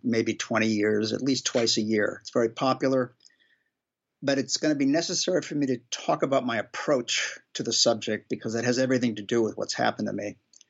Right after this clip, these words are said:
I don't believe in teaching propaganda as a kind of remote historical phenomenon, something the Nazis did and the Bolsheviks did. We get into that.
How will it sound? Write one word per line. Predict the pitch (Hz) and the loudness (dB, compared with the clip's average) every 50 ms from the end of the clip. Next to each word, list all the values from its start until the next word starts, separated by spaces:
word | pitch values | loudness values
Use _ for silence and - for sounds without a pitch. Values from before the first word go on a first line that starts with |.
| _ _ _ _ _ _ _ _ _ _ - | _ _ _ _ _ _ _ _ _ _ 0
I | 165 | 0
don't | 165 185 208 | 2 2 2
believe | 214 202 190 180 165 151 | 2 2 2 2 2 2
in | 143 139 | 0 0
teaching | - - 165 151 - - 139 123 | 0 -2 -2 -2 0 0 -2 -2
propaganda | 123 - - 139 131 - 135 120 135 123 120 120 123 120 117 113 110 - - - | -2 -2 -2 -2 0 0 -2 0 0 0 2 2 4 4 2 2 0 -2 -6 -8
as | - 139 123 120 113 107 - - - - - | -2 0 0 0 2 2 2 2 2 0 -2
a | - 143 | -6 -8
kind | 127 - - - 139 131 120 | -6 -6 -2 0 2 2 2
of | 113 104 | 0 -2
remote | 113 110 113 120 123 127 127 | -2 0 2 2 2 2 0
historical | - - 120 - - - - - 131 123 123 123 - 113 104 | 0 -4 -4 -2 -2 0 0 2 2 2 2 2 0 -6 -8
phenomenon, | - - - 123 120 110 110 117 120 117 113 110 110 107 104 120 - _ | -8 -4 -2 0 2 4 4 4 2 2 2 0 0 -2 -4 -6 -10 _
something | _ - - 131 120 127 123 | _ -2 -2 0 2 2 2
the | 110 113 | 2 2
Nazis | 107 104 101 107 107 - - - 110 104 - | 0 2 2 2 2 0 -2 -2 -2 -4 -6
did | - - 117 110 110 110 | -2 0 2 2 2 0
and | 113 104 110 | -2 -4 -4
the | 113 | -4
Bolsheviks | - 120 113 110 - - 113 120 123 117 - | 0 0 0 0 0 -2 -2 -2 -2 -2 -4
did. | - - - 113 107 104 - - _ _ _ _ _ _ | -4 0 0 0 0 -2 -6 -16 _ _ _ _ _ _
We | - 156 | -2 0
get | 170 170 | 2 2
into | 170 170 170 139 120 | 4 2 2 2 0
that. | - 101 92 - - - | -2 -4 -6 -6 -10 -10